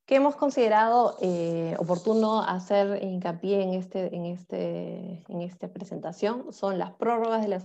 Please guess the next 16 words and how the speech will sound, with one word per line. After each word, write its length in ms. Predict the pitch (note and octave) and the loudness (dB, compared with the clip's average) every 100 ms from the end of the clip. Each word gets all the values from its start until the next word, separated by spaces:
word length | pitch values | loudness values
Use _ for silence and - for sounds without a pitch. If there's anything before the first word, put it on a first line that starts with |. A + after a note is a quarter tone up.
| F#3 | -6
obligaciones 540 | F3 E3+ F3+ F#3+ G3+ | -4 -4 -4 -4 -4
formales 500 | G3 F3+ F3+ F#3 G3 | -4 -4 -2 -2 -2
y 80 | F#3 | -4
sustanciales 560 | F3 - E3+ F3 F#3 G3 | -8 -8 -8 -4 -2 -2
de 80 | |
pagos 320 | F3+ F3 F3+ F#3+ | -4 -2 -2 -2
de 100 | F#3 | -4
tributos, 680 | A3 B3 C#4+ - C#4 - _ _ _ _ _ _ _ - | -4 -2 -2 -2 -4 -6 _ _ _ _ _ _ _ -4
eh, 600 | G3 G3 G3 G3 F#3+ - _ _ _ _ | 0 2 2 0 -2 -6 _ _ _ _
la 140 | F#3 F#3+ | -4 -4
suspensión 640 | F#3+ F3+ F#3 F#3 A3+ A#3 | -4 -4 -4 -2 -2 -4
de 80 | A#3 | -4
plazos 640 | A3+ A3 A3 A3+ A3+ - _ _ - | 2 4 4 -2 -4 -8 _ _ -10
de 180 | G3 | -8
procedimientos 720 | - F3+ F#3 F#3 F3+ F#3 G#3 - | -6 -8 -4 -4 -2 -4 -6 -6
tributarios, 800 | F#3+ G3 A3+ C4 A3+ B3+ D4 | -4 -2 0 0 0 -2 -6